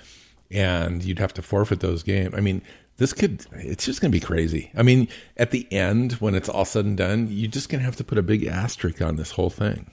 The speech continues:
you know? <laughs> It's just, I just, there's so many different things that could happen that it, uh,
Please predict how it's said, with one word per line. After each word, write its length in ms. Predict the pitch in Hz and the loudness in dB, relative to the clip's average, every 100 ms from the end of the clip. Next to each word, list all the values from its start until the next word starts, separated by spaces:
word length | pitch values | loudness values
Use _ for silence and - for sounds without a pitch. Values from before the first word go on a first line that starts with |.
| - | -8
you 180 | 98 92 | -4 -2
know? 360 | 87 101 104 - - | -2 -4 -6 -8 -6
<laughs> 100 | 147 - - - - - | -6 -8 -16 -18 -20 -12
It's 340 | - 107 - - | -2 -2 -2 2
just, 420 | 113 - - - - | 2 2 -2 -8 -2
I 120 | 101 | 0
just, 340 | 98 107 - - _ _ - | 2 0 -2 -10 _ _ 0
there's 220 | 110 107 | 2 4
so 240 | - 123 | 2 4
many 220 | 135 147 127 | 4 4 4
different 340 | 107 104 85 | 2 0 -2
things 240 | 123 127 | 2 4
that 120 | 101 - | 2 0
could 120 | 85 | -2
happen 520 | 85 101 - 80 78 | -2 -4 -4 -6 -4
that 200 | 85 - | -4 -4
it, 120 | - - _ _ _ _ _ - _ _ | -10 -18 _ _ _ _ _ -20 _ _
uh, 120 | - | -10